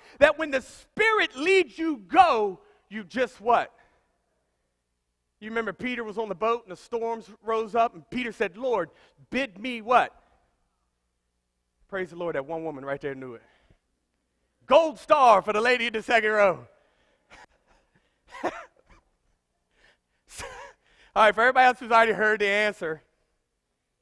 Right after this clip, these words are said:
the answer's come. So, so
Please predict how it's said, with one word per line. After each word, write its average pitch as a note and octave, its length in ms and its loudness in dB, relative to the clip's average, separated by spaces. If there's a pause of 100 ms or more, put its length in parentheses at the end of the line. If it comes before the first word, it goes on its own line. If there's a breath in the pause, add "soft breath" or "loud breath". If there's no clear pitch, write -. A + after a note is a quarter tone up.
(200)
the B2 80 -18
answer's C3+ 440 -16 (240)
come. C3 460 -6 (1200)
So, - 240 -8 (2250 loud breath)
so B3+ 260 0